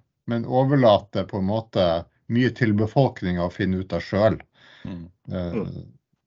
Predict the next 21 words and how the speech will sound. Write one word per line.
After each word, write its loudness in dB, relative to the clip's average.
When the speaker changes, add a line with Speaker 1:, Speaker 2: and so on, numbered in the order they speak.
Speaker 1:
så -2
det 4
kan 8
hende 4
at 0
der, 8
hvis -4
de 4
får -2
til 0
noe 0
sånn, -2
så -2
vil 2
det 6
jo 6
gå 6
veldig 6
fort. -2
Altså -4
en, -6